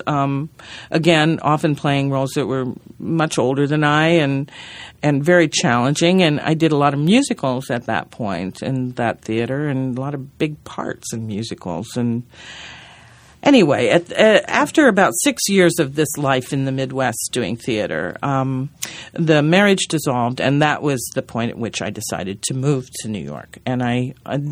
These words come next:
did it probably in, uh,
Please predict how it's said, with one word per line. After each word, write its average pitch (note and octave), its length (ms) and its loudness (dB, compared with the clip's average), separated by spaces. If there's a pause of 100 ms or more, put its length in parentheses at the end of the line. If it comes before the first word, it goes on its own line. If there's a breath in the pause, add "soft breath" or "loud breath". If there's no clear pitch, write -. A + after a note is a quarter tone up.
(520)
did F3 160 6
it E3+ 200 2 (440)
probably E3+ 580 -2
in, C3+ 240 -2 (1600 loud breath)
uh, B2 400 -6